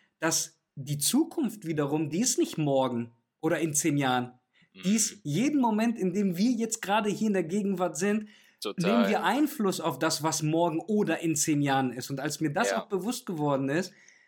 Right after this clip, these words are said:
Speaker 1: und ich das dann gelesen hab, denke ich mir so, okay, krass.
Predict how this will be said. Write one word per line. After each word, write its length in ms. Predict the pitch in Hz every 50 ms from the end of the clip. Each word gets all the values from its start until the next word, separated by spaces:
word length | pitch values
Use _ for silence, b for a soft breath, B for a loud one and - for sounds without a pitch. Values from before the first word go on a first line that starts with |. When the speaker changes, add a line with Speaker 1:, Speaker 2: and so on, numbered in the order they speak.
| b b b _
Speaker 1:
und 180 | - 160 165 160
ich 100 | 165 -
das 180 | - 131 -
dann 160 | - 139 131 120
gelesen 440 | 127 120 135 151 190 214 180 170
hab, 120 | 160 151 -
denke 180 | 156 151 143 143
ich 80 | 127
mir 120 | 151 147 139
so, 140 | 127 131 -
okay, 300 | - - - 165 151 - - _ _ _ _ _ _ _
krass. 420 | - - 165 113 - - - -